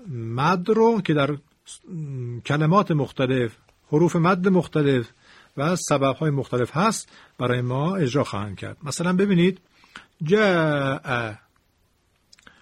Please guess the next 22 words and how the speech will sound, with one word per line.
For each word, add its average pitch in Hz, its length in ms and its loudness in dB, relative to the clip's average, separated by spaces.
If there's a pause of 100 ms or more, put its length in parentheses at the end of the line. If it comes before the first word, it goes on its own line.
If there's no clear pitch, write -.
(140)
الان 185 420 0
الف 135 320 0
مدی 127 640 0
ما 185 180 2
بعدش 180 340 0
همزه 131 360 0
باقی 101 260 -4
شده، 104 380 -14
خب، - 160 -8
پس 117 120 -2
اینجا 147 120 0
مد 143 260 0
پیدا 107 240 -10
می‌شود. 104 420 -10
جاء. 151 1500 -2 (880)
یا 185 300 2
انا 202 1700 4
انزلنا، 127 920 -2 (420)
ما 139 380 -2
انا 131 320 0
رو 156 80 2
بکشیم. 107 540 -4